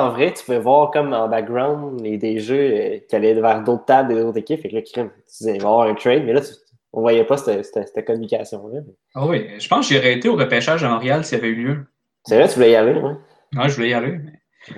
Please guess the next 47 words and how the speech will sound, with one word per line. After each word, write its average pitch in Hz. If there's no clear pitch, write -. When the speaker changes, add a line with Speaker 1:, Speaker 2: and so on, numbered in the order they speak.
Speaker 2:
ça -
sera 120
pour 127
une 127
autre 123
Speaker 1:
Ouais, 139
Speaker 2:
fois. 160
Speaker 1:
Bettman, -
Speaker 2:
Sinon, 147
Speaker 1:
il -
a 160
dit 147
Speaker 2:
euh, 151
Speaker 1:
qu'il 156
y 151
a 143
le 135
prochain, 143
ça 131
serait 123
peut-être 127
là. 127
<laughs> -
Speaker 2:
Ouais, 127
ben, 110
ça -
va 135
être 123
quand 143
le 139
prochain, 139
on -
ne 123
sait 120
pas. 135
Speaker 1:
Deux 147
mille 147
vingt-trois. 135
Speaker 2:
Ben, 123
hey, 139
on 131
parle 269
de -
ça, 151
là. 120
Mettons, 143
là, 170